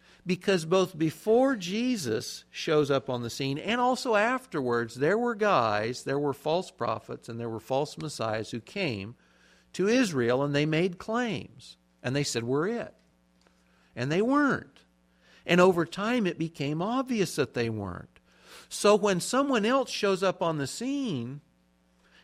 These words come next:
and whether he claims it for himself or others make the claim for him, the people have, there's two sides to this. On one hand, they're looking for the fulfillment of the promises.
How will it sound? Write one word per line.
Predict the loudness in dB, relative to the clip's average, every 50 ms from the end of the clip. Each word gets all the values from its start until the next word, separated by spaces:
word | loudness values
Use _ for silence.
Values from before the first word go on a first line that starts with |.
| _
and | -4 -2 0
whether | 0 0 2 2 0
he | 0
claims | -2 -2 -2 -2 0 0 0 -2
it | -4 -4
for | -2 -2 0 0
himself | -2 -4 -4 -4 -2 0 0 0 0 -2
or | -2
others | -2 -2 -2 -6 -6
make | -8 -8 -6 -8
the | -10
claim | -8 -6 -4 -4 -4 -4
for | -4 -2 0 0 0 2
him, | 0 0 -2 -4 -8 _ -20 -20 _ _ _
the | -4 -4
people | -2 -2 -4 -4 -2 0 0 2
have, | 4 4 2 0 -2 -8 _ _
there's | -8 -8 -8 -8
two | -8 -10 -10
sides | -6 -4 -4 -2 -2 -2 -4 -4 -6 -8
to | -8 -4
this. | -4 -4 -4 -4 -6 -6
On | -4 -2
one | -2 -2 -2 -2
hand, | -2 -4 -4 -4 -4 -6 -6 -8 -12 _ _ _ _
they're | -2 -2 0
looking | 2 2 2 0 0 -4 -6 -6 -6
for | -6 -6 -6
the | -6 -6
fulfillment | -8 -8 -8 -10 -8 -8 -8 -6 -6 -6 -6
of | -8 -10
the | -10
promises. | -10 -10 -8 -8 -8 -10 -12 -12 -12 -12 -12 -12